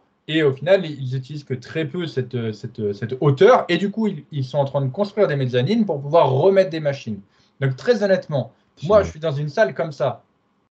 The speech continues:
Speaker 1: Je sais que, par exemple, je paye tant, mais dès que, dès que, voilà, dès qu'il y a une machine qui va être pétée, je sais que, euh, dans la semaine,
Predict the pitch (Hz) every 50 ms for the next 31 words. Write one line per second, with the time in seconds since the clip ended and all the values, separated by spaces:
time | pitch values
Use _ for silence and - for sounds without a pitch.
0 | _ _ _ _ - - 160 156 - - 202 196 202 165 151 135 - 143 139 147
1 | 147 147 165 160 135 - _ _ - - - 156 151 143 131 127 - 202 202 170
2 | 131 - _ _ _ _ _ _ _ - 131 143 143 143 - - 131 131 208 220
3 | 208 - 196 180 170 160 - - 131 131 196 196 190 190 175 139 117 - 180 185
4 | - 208 190 170 165 160 156 - 180 165 143 - 151 156 147 - - - 151 139
5 | - 160 180 202 202 _ _ _ _ _ _ _ - 123 135 131 - 190 185 -
6 | 170 156 151 143 - - 147 135 127 123 120 123 123 160 160 165 156 - - -
7 | - 156 170 190 190 147 -